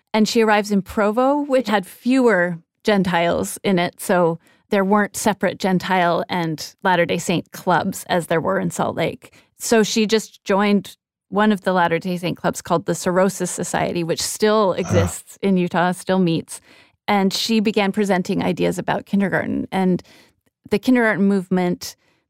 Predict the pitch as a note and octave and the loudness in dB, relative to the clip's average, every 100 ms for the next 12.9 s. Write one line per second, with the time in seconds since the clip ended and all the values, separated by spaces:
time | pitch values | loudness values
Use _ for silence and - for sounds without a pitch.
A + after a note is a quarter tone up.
0 | _ _ G3+ G3 F#3 E3+ - - _ _ | _ _ 2 4 4 0 -8 -14 _ _
1 | _ _ _ _ _ _ _ _ _ _ | _ _ _ _ _ _ _ _ _ _
2 | G3 A#3+ C4 B3 A3 G#3+ F#3 G3 G#3 G3 | -2 2 4 2 0 2 2 2 2 2
3 | F#3 F3+ - G#3 F#3+ F#3 F#3+ G#3+ A3+ G3 | 0 -4 0 0 0 0 0 0 2 0
4 | - A3+ F#3+ - F#3+ F3 F#3+ A#3+ - F#3 | 0 0 0 0 0 2 2 0 0 0
5 | E3+ - _ _ - A3 G3 G3+ F#3+ G3 | 0 -2 _ _ -4 0 2 2 4 2
6 | F#3+ _ _ _ _ - F#3+ G3 F#3 G3 | 0 _ _ _ _ -10 -6 2 2 2
7 | - G#3 F#3 G3 E3+ E3+ F3+ F3+ - - | 0 -2 0 0 2 2 0 -2 -2 0
8 | F3 F3 E3 E3+ G#3 F#3 E3+ E3+ - F3+ | 2 2 0 -2 -2 -2 0 -2 -2 0
9 | E3+ E3+ E3 - E3+ E3 E3+ E3 E3+ E3+ | 2 0 -2 -2 -2 -2 0 -2 0 -2
10 | - E3 D#3+ - F3+ F#3+ F3 E3+ D#3 E3 | 0 0 0 -2 -2 0 2 0 -2 -2
11 | E3 - F3+ E3+ F3 E3+ D#3+ - - - | -4 -4 -2 0 0 0 -2 -2 -10 -20
12 | _ - F#3 F3 E3+ D#3+ E3 F3+ | _ -6 -2 2 2 4 2 -2